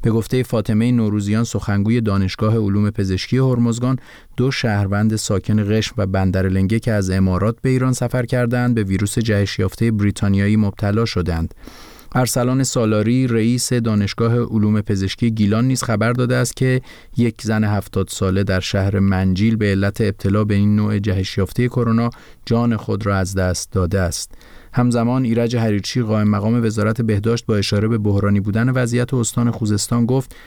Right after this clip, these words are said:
تعداد مراجعه کنندگان در این استان از دویست نفر به سه هزار و پانصد نفر در روز رسیده است. طی روزهای گذشته، شیوع گونهٔ جهش یافتهٔ کرونا در این استان باعث شده تا وضعیت یازده شهر خوزستان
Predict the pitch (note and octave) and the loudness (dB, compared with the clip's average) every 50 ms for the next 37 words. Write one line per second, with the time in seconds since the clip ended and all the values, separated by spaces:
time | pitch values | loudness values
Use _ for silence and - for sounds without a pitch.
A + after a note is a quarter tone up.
0 | - - - - A2 G2+ A2 G#2+ A2 A2+ A2+ A2 G#2+ G#2 G#2 F#2+ G2+ G2+ G2 - | -18 -6 -2 -2 0 0 0 2 2 2 2 2 2 0 0 0 0 0 0 0
1 | - G#2+ G#2 G#2 G2+ G2 G2 A2+ B2 B2+ B2 A2+ A#2 A#2+ A#2+ A2+ - - B2 B2 | 0 0 2 2 2 2 0 0 0 0 2 2 2 2 0 0 0 0 0 0
2 | A#2 A2 G2+ G#2+ G#2 G2+ G2 G2+ - - - G#2+ G2+ - B2+ B2+ C3 B2+ - - | 0 0 -2 -2 -2 -2 -2 -2 -2 -2 -2 -2 -2 0 -2 -2 -2 -4 -8 -14
3 | - - - - - G#2 - - - - B2+ B2+ B2+ A#2+ A2+ A#2 A#2+ B2 B2+ B2+ | -20 -16 -6 -2 -2 0 0 0 0 0 2 2 2 2 2 0 0 0 0 -2
4 | - - A#2+ G#2+ G#2 G#2 - C3 C3+ C3+ B2+ A2+ G2+ - A#2 A#2 A2+ A2 G2+ G2 | -2 -2 0 0 0 0 0 0 0 0 0 0 0 0 0 0 0 0 0 0
5 | G2 G2 A#2 C3+ B2+ G#2 G2+ G2+ F2+ E2 - - - - E2+ E2 F2 - - - | 2 2 2 2 2 0 0 -2 -4 -4 -4 -4 -4 -4 -4 -2 -4 -4 -6 -8
6 | - - - - - - - - - - C3 A#2+ A#2 A2+ G#2+ G#2+ G#2 G2 A2 A2+ | -12 -20 -20 -20 -20 -20 -20 -10 -4 0 2 2 2 2 0 0 0 0 0 0
7 | A#2 A2 G#2 G2+ G2 G2+ F#2 - - B2+ B2 B2 A#2 - - A2+ G#2+ G#2+ A2+ G#2+ | 0 0 0 0 -2 -2 -4 -2 -2 0 0 0 0 -2 0 0 2 2 2 2
8 | A2 A2+ A2+ G#2+ A2+ A2+ G#2 G2+ G2 G2+ G#2 G#2+ G#2+ G#2 G2+ G#2 - F#2+ G2 F#2+ | 0 0 0 0 0 0 0 2 2 2 2 2 2 0 0 0 0 0 -2 -2
9 | - - G2+ F#2 - - - B2 B2 - B2+ A#2+ A#2 A#2 A#2+ A#2+ A#2 A2+ A2 A2+ | -2 -2 -4 -4 -2 -2 -2 -2 0 0 0 0 0 0 0 0 0 0 2 2
10 | A2+ A2+ A2 - - B2 A#2 G#2 G2+ G2+ G#2 - - - A2 A2+ A2 - A#2 A2 | 2 0 0 0 0 0 0 2 2 0 0 0 -2 -2 0 0 0 0 0 0
11 | G#2+ G2+ F#2+ F#2 G#2 G#2 G#2 G#2 - A#2+ A#2 A2+ - - - - - - - - | 0 0 0 0 0 0 0 0 0 -2 -2 -4 -6 -12 -20 -20 -20 -10 -2 0
12 | A2 G#2+ A2 G#2+ G2 G2 F#2+ G2 G#2+ A#2+ B2 B2 - - - C3 A#2 G#2+ A2 A#2+ | 2 2 4 2 2 0 -2 -2 -2 -2 -2 -2 -4 -4 -4 -2 -2 0 0 -2
13 | - - - G2+ G2 G2 - - - A2 G#2+ G#2+ | -2 -2 -2 -2 -2 -2 -2 -2 -2 0 0 0